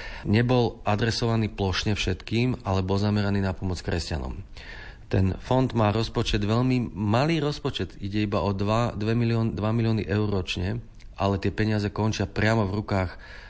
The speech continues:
by som povedal, biskupov a miestnych komunít kresťanských. Oni pravidelne každý rok prezentujú, čo všetko sa za tie peniaze tam dá dosiahnuť. Postavili niekoľko miest, e, obnovili, proste tým ľuďom vracajú nádej, tí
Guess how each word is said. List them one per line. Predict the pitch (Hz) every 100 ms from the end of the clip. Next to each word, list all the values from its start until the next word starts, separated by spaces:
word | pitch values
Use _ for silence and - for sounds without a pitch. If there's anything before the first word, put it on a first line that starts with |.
| -
by | -
som | - 101
povedal, | 95 85 90
biskupov | 101 - 101 - 95 90
a |
miestnych | 90 95 90 101
komunít | - 90 87 87
kresťanských. | - 90 - 92 - 101 113 - - - - - - -
Oni | 104 110
pravidelne | 104 110 117 127 120 110
každý | 107 107 107
rok | 107 98 -
prezentujú, | 101 104 98 104
čo | 98 110
všetko | - - -
sa | - 98
za | 101
tie | 98
peniaze | 98 98 95 92
tam | 98 95 98 92 - -
dá | 98 98
dosiahnuť. | 90 - 90 85 95 -
Postavili | 87 - 95 98 95
niekoľko | 98 107 104 107
miest, | 113 117 - -
e, | - - - - - - 95
obnovili, | 95 98 98 110 101 104 98
proste | 101 98 98
tým | - 95
ľuďom | 107 113 110 107 90
vracajú | 92 104 107 120
nádej, | 104 98 98 101 110 117 - - - -
tí | -